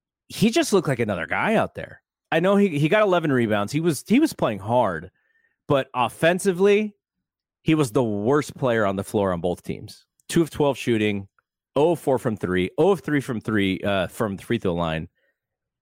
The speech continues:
and, uh, just, you know, just awful. Like, like, to the point of we were texting back and forth, and I was like,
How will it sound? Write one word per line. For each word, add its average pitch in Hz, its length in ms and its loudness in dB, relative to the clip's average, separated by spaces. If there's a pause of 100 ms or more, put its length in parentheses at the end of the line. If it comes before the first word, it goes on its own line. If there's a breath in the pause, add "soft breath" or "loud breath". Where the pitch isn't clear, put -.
(340)
and, 110 360 -2
uh, 101 120 0
just, - 460 -4 (140)
you 101 100 -4
know, - 240 -6 (180)
just 165 300 0
awful. 95 460 -4 (220)
Like, 85 280 -4
like, 139 280 -2 (340 soft breath)
to 220 120 2
the 277 120 2
point 185 420 -2
of 120 200 0
we 135 280 4
were 135 80 2
texting 139 360 -4
back 117 200 0
and 104 100 -6
forth, 120 260 2
and 104 80 -2
I 110 60 0
was 123 200 -2
like, 107 300 0